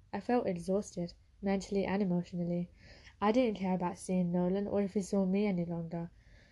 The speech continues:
I have a clear plan of who I want to be, and boys do not enter any part of it. But I did remember that on Fridays we have form time. The seating plan is arranged. He sits next to me, but we have a new form teacher. Speaking of our new form teacher, I met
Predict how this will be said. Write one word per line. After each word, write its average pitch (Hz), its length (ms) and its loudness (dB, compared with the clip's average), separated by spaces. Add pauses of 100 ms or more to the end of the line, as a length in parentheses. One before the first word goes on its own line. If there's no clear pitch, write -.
(200)
I 208 80 2
have 226 180 4
a 240 60 6
clear 202 260 0
plan 185 320 0
of 175 120 -4
who 190 140 -2
I 180 100 2
want 180 220 -2
to 190 100 -6
be, 175 240 -4
and 180 180 0
boys 214 320 4
do 202 140 4
not 196 160 2
enter 196 320 -2
any 196 320 2
part 175 300 -4
of 170 120 -6
it. 165 160 -4 (460)
But 202 120 0
I 202 80 0
did 220 180 4
remember 240 420 0
that 185 120 0
on 175 160 -2
Fridays 175 540 -4
we 185 80 -2
have 180 180 -6
form 180 280 -4
time. 170 300 -12 (440)
The 208 80 2
seating 226 380 0
plan 226 240 0
is 190 180 0
arranged. 175 580 -2 (260)
He 214 120 -2
sits 254 260 0
next 214 260 -2
to 190 60 -2
me, 175 220 0
but 175 240 -2 (240)
we 208 100 2
have 214 180 2
a 226 40 2
new 214 160 2
form 202 300 0
teacher. 180 460 -4 (440)
Speaking 247 400 2
of 202 140 4
our 190 100 4
new 185 160 4
form 208 280 0
teacher, 185 540 -4
I 196 80 -2
met 233 220 0